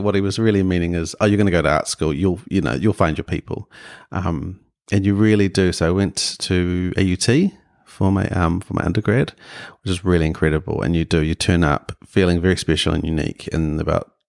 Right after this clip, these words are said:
day three, you realize, "Oh, we're all the same." We're kind of, um, you find your, your crowd, you find your people. Um, and even within that group, you find your real core group, which is quite cool.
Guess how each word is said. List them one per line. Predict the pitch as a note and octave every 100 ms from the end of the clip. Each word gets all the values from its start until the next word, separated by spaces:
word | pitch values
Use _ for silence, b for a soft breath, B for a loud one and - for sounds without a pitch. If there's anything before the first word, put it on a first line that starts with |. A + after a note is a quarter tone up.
| _
day | C#2+
three, | - - F#2 F2 D#2+
you | D#2+
realize, | E2 D2+ -
"Oh, | G2+ F2
we're | A1+ E2+ D#2
all |
the | B1
same." | - - D#2 E2
We're | -
kind | - F2
of, | E2 - B B B B -
um, | F#2+ G2
you |
find | - G2+ F#2 F#2
your, | F2+ E2 - -
your | E2+
crowd, | - - G2+ A2+ C3
you | G#2
find | - F#2+
your | F2+
people. | F#2+ F2+ G#2+ B2 C3 B B B B -
Um, | E2 D#2+ D#2 D#2+ F#2 _ _ _ _
and | A2+
even | A2+ G2
within | F#2 F#2 F#2
that | F2+ D#2 - -
group, | E2+ -
you | E2
find | - D#2+ D#2 D#2+
your | D#2 D#2
real | E2+ E2+
core | - - -
group, | - - - -
which | - A2+
is |
quite | - - -
cool. | - D#2+ E2 -